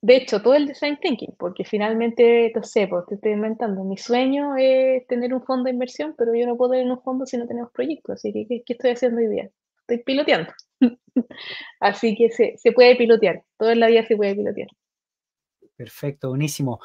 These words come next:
Speaker 2: Jo, si bien nos mencionaste que entre todos, eh, los que están en el sur se ayudan, si es que va un periodista, obviamente se pasan el dato y le dices, "Tienes
Speaker 1: Mm.
Speaker 2: que ir a, eh, entrevistarlos a ellos también". Eh,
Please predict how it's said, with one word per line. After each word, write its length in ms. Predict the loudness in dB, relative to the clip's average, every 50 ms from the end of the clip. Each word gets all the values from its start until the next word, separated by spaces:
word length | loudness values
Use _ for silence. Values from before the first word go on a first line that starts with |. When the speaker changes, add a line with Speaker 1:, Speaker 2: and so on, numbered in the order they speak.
| -20 -20 _
Speaker 2:
Jo, 400 | -6 0 2 4 4 4 4 2
si 200 | -4 -6 -4 -4
bien 240 | -2 -2 -2 0 0
nos 100 | -2 -2
mencionaste 1040 | -2 -2 -4 -6 -6 -6 -6 -4 -4 -2 -4 -4 -6 _ _ -12 -10 -10 -10 -12 -14 _ _ _ _ _ _
que 80 | -6 -6
entre 360 | -6 -6 -6 _ -4 -4 -4
todos, 680 | -4 -4 -2 0 0 0 -2 -2 -6 -8 -10 -16 -20 _ _ _ _ _ _ -10
eh, 420 | -8 -6 -6 -4 -6 -6 -8 -10
los 200 | -10 -10 -10 -8
que 100 | -8 -10
están 420 | -12 -4 _ 0 0 0 -2 -4 -6 _
en 180 | -4 -2 -2
el 140 | -2 -4 -6
sur 500 | -8 -10 -6 -2 -2 0 0 -2 -4 -8 -14 _ _ _
se 200 | _ -8 -4 -2
ayudan, 640 | -2 -2 0 2 2 2 2 2 0 -2 -4 -6 -10
si 140 | -10 -12 -14
es 40 | -12 -8
que 80 | -6
va 80 | -6 -6
un 100 | -6 -4
periodista, 580 | -6 -6 -4 -2 -2 -2 -2 -4 -4 -6 -6 -6
obviamente 420 | -4 -2 -2 -2 -4 -4 -6 -8 -8
se 140 | -8 -4
pasan 320 | -2 -2 -2 -2 -2 -4 -4
el 180 | -6 -6 -2
dato 300 | 0 0 0 0 0 -4 -6
y 40 | -4
le 80 | -4
dices, 360 | -4 -4 -4 -2 -4 -4 -4 -6 -12 -20 -20 -20 _ _ _
"Tienes 240 | -4 -4 -4 -4
Speaker 1:
Mm. 20 | -4
Speaker 2:
que 100 | -2 0
ir 200 | 0 2 2 4
a, 240 | 6 6 6 4 2 -4 _ _ -8
eh, 200 | -6 -6 -4 -6
entrevistarlos 640 | -6 -8 -6 -6 -6 -4 -2 -2 -2 -2 -2 -2
a 100 | -2 -2
ellos 240 | -2 -2 -2 -4 -6
también". 640 | -6 -6 -4 -4 -2 0 2 2 2 2 -2 -4 -8 _ _ _ _ _ _ _
Eh, 220 | -8 -8 -8 -8